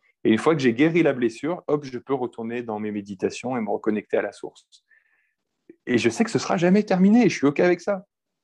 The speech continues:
Voilà. Je, je pars du principe que toute ma vie,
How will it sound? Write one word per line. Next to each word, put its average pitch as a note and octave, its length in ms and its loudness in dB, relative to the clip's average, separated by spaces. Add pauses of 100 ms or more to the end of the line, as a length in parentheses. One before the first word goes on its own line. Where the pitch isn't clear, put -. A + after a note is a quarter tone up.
(400)
Voilà. D3 280 -8 (560)
Je, A2+ 220 -2
je B2 160 -6
pars D#3 200 0
du C#3+ 120 -2
principe - 540 -6
que D#3+ 220 -2 (340)
toute C#4 180 -4
ma C#3+ 140 2
vie, C3+ 280 -4